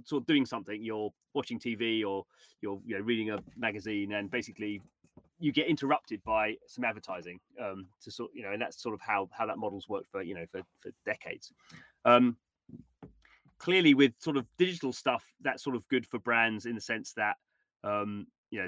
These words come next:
the fa-, the fashion brands can make these incredible, um, sort of costumes that they ju-, they, they, they're just digital. So you can, <laughs> you can make one, you can make as many as you want. There's no,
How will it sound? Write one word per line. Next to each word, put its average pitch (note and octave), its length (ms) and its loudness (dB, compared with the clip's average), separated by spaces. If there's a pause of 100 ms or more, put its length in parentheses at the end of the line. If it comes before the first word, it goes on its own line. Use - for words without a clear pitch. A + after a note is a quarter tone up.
the A#2 80 -6
fa-, - 200 -4
the C#3 80 -10
fashion C#3+ 280 2
brands A2+ 380 2
can A#2 100 -8
make A#2+ 160 0
these A2 160 -8
incredible, G#2 600 -6 (440)
um, G2 560 -8
sort G#2+ 200 -6
of F#2+ 140 -8
costumes G2+ 600 -4
that A2 120 -2 (880)
they A#2+ 100 0
ju-, A#2 200 -2
they, B2 160 0 (240)
they, G2 200 -4
they're G#2 100 -4
just A#2+ 120 -2
digital. A2 360 2
So A2 100 0
you A2 80 2
can, B2 120 4
<laughs> - 20 8
you C#3 60 4
can A#2+ 200 0
make C3 160 4
one, A2+ 180 0
you G#2 60 -6
can A2 80 -8
make G#2+ 120 0
as A2 60 -6
many G#2+ 140 -2
as G2 60 -8
you G#2+ 60 -8
want. B2 260 6
There's G#2+ 140 -6
no, G#2+ 200 0